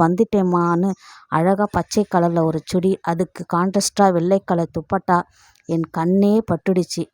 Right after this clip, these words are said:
"போயிட்டு வரோம் ஆண்டின்னு" சொல்லிட்டு கிளம்பினோம். மாமி சிரிச்சிட்டே "all the best வருண்னு" சொல்ல நான் ஷாக் ஆயிட்டேன். இருந்தாலும் அப்படியே சமாளிச்சுட்டு ஒரு வழியா கிளம்பியாச்சு.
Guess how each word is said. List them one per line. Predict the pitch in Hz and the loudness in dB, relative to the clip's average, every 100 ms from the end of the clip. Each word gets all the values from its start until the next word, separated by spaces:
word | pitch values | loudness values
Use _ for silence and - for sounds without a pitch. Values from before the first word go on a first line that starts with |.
| _ _ _ _ _ | _ _ _ _ _
"போயிட்டு | 214 226 - 208 180 | 6 6 6 4 6
வரோம் | 185 185 | 4 4
ஆண்டின்னு" | 175 175 175 180 190 170 - | 2 2 0 0 0 -2 -8
சொல்லிட்டு | - 185 190 202 - 190 180 | 0 2 2 0 0 -2 -2
கிளம்பினோம். | 175 180 170 165 - _ _ _ _ _ _ _ _ _ _ - - | 0 2 0 0 -4 _ _ _ _ _ _ _ _ _ _ -20 -4
மாமி | 175 175 220 | 0 2 2
சிரிச்சிட்டே | 185 - - - 185 196 | 0 0 -2 -4 0 4
"all | 175 180 196 | 6 6 4
the | 202 | 2
best | 180 180 - 190 | 2 2 0 0
வருண்னு" | 175 170 175 175 180 190 | 0 4 4 4 4 2
சொல்ல | 185 175 175 196 190 165 _ - _ | 2 0 2 2 0 -2 _ -20 _
நான் | 170 175 170 185 | 2 2 2 -2
ஷாக் | 180 - | -4 2
ஆயிட்டேன். | 214 180 175 170 | 2 2 0 -2
இருந்தாலும் | - 175 185 180 202 | 0 0 4 4 4
அப்படியே | 190 170 185 190 190 | 2 2 2 2 0
சமாளிச்சுட்டு | 185 175 185 - - 196 | 0 2 2 0 0 2
ஒரு | 175 170 | 4 4
வழியா | 170 175 185 - | 2 2 0 -2
கிளம்பியாச்சு. | 175 175 170 160 - | -4 -2 -2 -2 -6